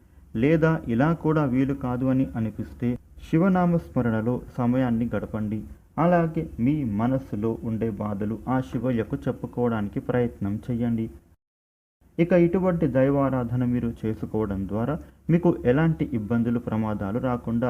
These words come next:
ఉంటాయి. ఈ ఫిబ్రవరి పన్నెండు, పదమూడు,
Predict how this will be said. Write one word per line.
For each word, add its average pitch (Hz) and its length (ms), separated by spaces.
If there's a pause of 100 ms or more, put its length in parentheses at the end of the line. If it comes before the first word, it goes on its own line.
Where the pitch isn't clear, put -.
(100)
ఉంటాయి. 120 420 (920)
ఈ 160 120
ఫిబ్రవరి 175 560 (160)
పన్నెండు, 143 460
పదమూడు, 120 480